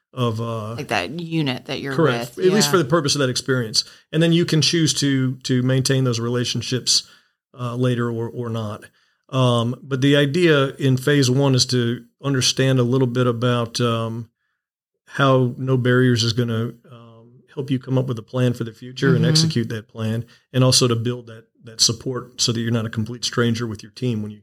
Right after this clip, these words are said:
Speaker 2: Which is
Speaker 1: when you
Speaker 2: great,
Speaker 1: arrive.
Speaker 2: 'cause that kind of takes away that initial part of, like, it kind of being awkward when you first all
Speaker 1: Mm-hmm.
Speaker 2: get together.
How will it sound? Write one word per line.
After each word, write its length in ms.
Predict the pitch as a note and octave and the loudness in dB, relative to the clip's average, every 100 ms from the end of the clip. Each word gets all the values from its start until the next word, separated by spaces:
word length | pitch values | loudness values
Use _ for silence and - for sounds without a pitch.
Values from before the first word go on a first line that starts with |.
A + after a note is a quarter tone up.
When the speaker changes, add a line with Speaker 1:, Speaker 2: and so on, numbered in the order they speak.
| _ | _
Speaker 2:
Which 180 | F#3 E3+ | -4 0
is 140 | D#3 | 0
Speaker 1:
when 20 | - | 2
you 100 | F3+ | 2
Speaker 2:
great, 280 | E3+ C3+ | 4 2
Speaker 1:
arrive. 280 | G2+ A#2+ - | -2 -10 -8
Speaker 2:
'cause 140 | F3 E3 | -2 0
that 160 | D#3+ | 0
kind 140 | F3 D#3+ | 2 0
of 120 | C#3 | 0
takes 340 | - E3 - | 0 0 0
away 200 | D#3 D#3 | 0 0
that 260 | D3+ D3+ - | 2 2 2
initial 640 | D3 D#3 D3+ C3+ C3+ - - _ | 2 2 2 0 -2 -6 -14 _
part 160 | E3 D3+ | -2 -2
of, 120 | D3 | -2
like, 180 | B2 A2 _ _ | -4 -6 _ _
it 220 | F3 D3+ | -10 -10
kind 220 | - E3+ | -8 -6
of 80 | D#3 | -6
being 240 | D3 C#3+ C3 | -4 -4 -4
awkward 580 | A#2+ A#2+ D#3+ F3+ F#3 | -6 -6 -6 -6 -6
when 160 | G#3 G#3 | -4 0
you 100 | G#3+ | 0
first 340 | A3 G#3+ - | 0 0 0
all 180 | - F#3+ | 2 2
Speaker 1:
Mm-hmm. 80 | A3 | 4
Speaker 2:
get 160 | G#3+ G3 | 2 0
together. 500 | G#3+ G3 G3+ G#3 | 0 2 2 0